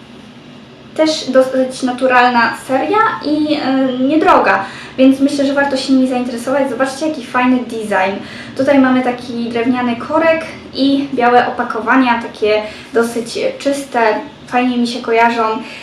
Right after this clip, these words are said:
i też zawsze chciałam ich spróbować, a akurat jak przyszłam do Hebe, to dużo ich rzeczy było przecenionych, więc też,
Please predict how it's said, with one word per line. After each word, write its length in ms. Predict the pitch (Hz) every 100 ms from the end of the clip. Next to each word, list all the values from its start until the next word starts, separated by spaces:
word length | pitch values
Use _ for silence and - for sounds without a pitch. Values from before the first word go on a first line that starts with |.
| - -
i 80 |
też 160 | 262 311
zawsze 260 | 285 269 262
chciałam 320 | 262 254 247
ich 80 | -
spróbować, 500 | - 233 285 302 285 269
a 40 |
akurat 360 | 247 247 254 240
jak 100 | 233
przyszłam 240 | - 247
do 80 | 233
Hebe, 280 | 262 240 247
to 100 | 233
dużo 320 | 262 302 -
ich 100 | 254
rzeczy 240 | 254 254
było 200 | 240 247
przecenionych, 720 | 240 262 294 294 277 - -
więc 260 | 247 254 -
też, 200 | 277 262